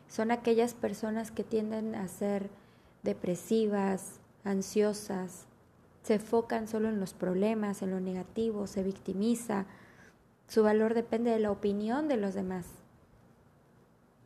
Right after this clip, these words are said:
Entonces, cuando tú estás esperando a que te aprueben, a que te digan que lo que estás, que vas bien,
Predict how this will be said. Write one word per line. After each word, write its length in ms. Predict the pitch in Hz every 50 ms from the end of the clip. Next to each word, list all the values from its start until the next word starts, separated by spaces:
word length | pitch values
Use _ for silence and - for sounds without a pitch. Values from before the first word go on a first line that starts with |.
| - - - _ _ _ _ _ -
Entonces, 640 | 226 226 226 220 233 226 220 214 240 247 247 247 - -
cuando 280 | - 240 233 226 226
tú 280 | 220 220 277 294 311 349 - -
estás 320 | 285 269 269 - 254 240
esperando 800 | 247 254 247 - - 220 214 226 233 233 226 214 202 208 202 196 202 - - - - - - _ _ _ _ _
a 100 | - 214
que 160 | 208 214 226 214
te 140 | - 220
aprueben, 720 | 196 196 - - 233 233 247 247 254 254 240 233 214 202 202
a 80 | 190 190
que 140 | 196 208 196
te 180 | - - 202
digan 380 | 202 220 233 247 247 247 247 233
que 160 | - 220 208
lo 160 | 202 196 196
que 60 | -
estás, 360 | 196 - - 220 220 220 220 -
que 160 | - - 208
vas 260 | 202 226 254 277 262
bien, 360 | 262 262 254 247 233 240 269